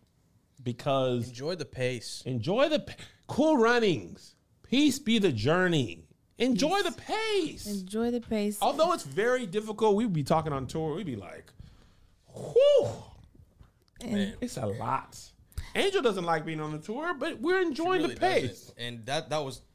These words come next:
Speaker 2: the most prevalent this weekend out of all of them.
Speaker 3: I mean, I hate it. You know, I'll lean into it if y'all want me to. No.
Speaker 2: As you should.
Speaker 1: Baby Yoda, don't let,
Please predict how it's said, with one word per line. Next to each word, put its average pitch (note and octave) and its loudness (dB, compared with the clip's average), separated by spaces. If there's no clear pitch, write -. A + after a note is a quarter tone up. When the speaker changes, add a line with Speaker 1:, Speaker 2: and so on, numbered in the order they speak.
Speaker 2:
the C3+ 0
most C#3 2
prevalent B2 -2
this A#2 -12
weekend G#2+ -14
out G#2 -14
of G2+ -18
all G2+ -12
of - -4
them. - 2
Speaker 3:
I G#3 8
mean, G#3+ 4
I E3 0
hate E3 -2
it. - -14
You D#3 0
know, D#3 6
I'll G3 4
lean G3 2
into F3+ 2
it D#3 4
if D3+ -2
y'all D#3 2
want D3 -2
me C3 -8
to. C#3+ -6
No. F#3 0
Speaker 2:
As A#3 -2
you A3+ -8
should. E3+ 2
Speaker 1:
Baby D3 6
Yoda, C#3+ 4
don't E3 6
let, D#3+ 6